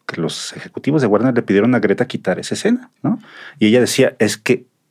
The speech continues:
no la puedo quitar". O sea, esta escena es el corazón de la película porque precisamente esta escena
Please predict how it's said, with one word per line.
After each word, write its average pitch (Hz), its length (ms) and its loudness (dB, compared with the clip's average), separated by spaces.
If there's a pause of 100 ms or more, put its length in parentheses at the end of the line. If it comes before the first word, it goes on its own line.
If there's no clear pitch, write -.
no 113 140 2
la 120 160 0
puedo 143 240 0
quitar". 190 320 0
O 143 60 2
sea, 113 140 0
esta 117 300 0
escena 180 520 2 (340)
es - 180 -2
el 185 80 4
corazón 139 400 2
de 156 80 4
la 160 140 0
película 135 420 0
porque - 220 -4
precisamente 160 580 0
esta 160 220 0
escena 151 420 2